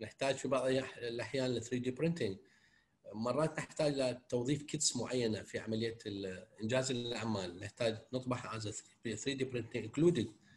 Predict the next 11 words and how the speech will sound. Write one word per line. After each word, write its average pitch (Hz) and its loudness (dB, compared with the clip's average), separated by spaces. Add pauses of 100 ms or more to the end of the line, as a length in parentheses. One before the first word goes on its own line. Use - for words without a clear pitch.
(300)
السمارت 113 6
technologies. 104 0 (640)
وأيضًا 139 6
نحتاج، 120 2 (220)
آه، 98 -4 (140)
ممكن 120 -4
نحتاج 110 -2
إلى 104 -4
بلوك 107 0
تشين. 85 -6 (2500)
ال-، 151 4